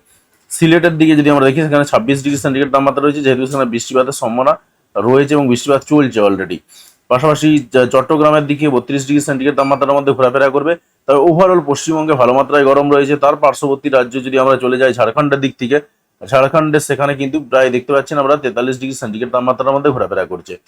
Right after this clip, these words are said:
তো স্বাভাবিকভাবেই বোঝা যাচ্ছে যে অবস্থা, আহ, উম, বেশ খারাপ হতে চলেছে। আহ, পশ্চিমবঙ্গেতেও কয়েকদিনের মধ্যে হয়তোবা দেখা যাবে যে টেম্পারেচারের আরও অবনতি,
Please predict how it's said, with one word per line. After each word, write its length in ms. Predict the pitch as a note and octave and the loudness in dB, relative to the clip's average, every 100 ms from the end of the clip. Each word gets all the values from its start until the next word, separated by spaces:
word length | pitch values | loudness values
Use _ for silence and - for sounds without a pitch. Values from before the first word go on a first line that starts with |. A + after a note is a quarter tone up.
| - _ _ - | -20 _ _ -6
তো 100 | D3 | 0
স্বাভাবিকভাবেই 480 | E3+ E3+ F#3 F#3 | 2 4 4 4
বোঝা 240 | D3 C3+ D#3 | 2 2 2
যাচ্ছে 320 | D#3 C#3+ D3 | 0 -2 -4
যে 220 | C#3 D#3 | -2 0
অবস্থা, 560 | B2 B2 C3+ - D3+ D3 | 0 0 -2 0 2 2
আহ, 80 | C3+ B2 B2 B2 | 2 2 4 2
উম, 520 | A#2+ A#2+ A#2 A2+ A2 G2 | 2 -2 -2 -6 -10 -8
বেশ 240 | B2 D3 - | 0 0 0
খারাপ 280 | - C3+ C3 | 0 0 2
হতে 220 | C3+ B2+ | -2 0
চলেছে। 360 | C3+ C3 E3 - _ _ - | -2 0 -4 -8 _ _ -6
আহ, 160 | A2 A2+ | -2 0
পশ্চিমবঙ্গেতেও 680 | B2 - D3 C3+ C3+ C3+ | -2 -4 -2 0 0 0
কয়েকদিনের 500 | C#3+ B2+ A#2+ C3+ C3+ | 0 2 2 -2 -4
মধ্যে 300 | C3+ A#2+ A#2+ | -2 -2 0
হয়তোবা 460 | C#3 B2 C3+ C#3 C3+ _ _ _ A2+ | 2 2 2 2 0 _ _ _ -12
দেখা 320 | A2+ B2+ D3 | -4 0 2
যাবে 220 | C#3 C#3 | 4 2
যে 120 | B2+ C3+ | 2 0
টেম্পারেচারের 720 | C3 A#2 C3 C3 C#3+ C3+ A#2+ | -2 0 0 2 2 2 -2
আরও 340 | - B2 C#3 C#3+ | 0 0 2 0
অবনতি, 600 | C3 C3 C#3 B2+ E3 | 0 0 -2 -4 -12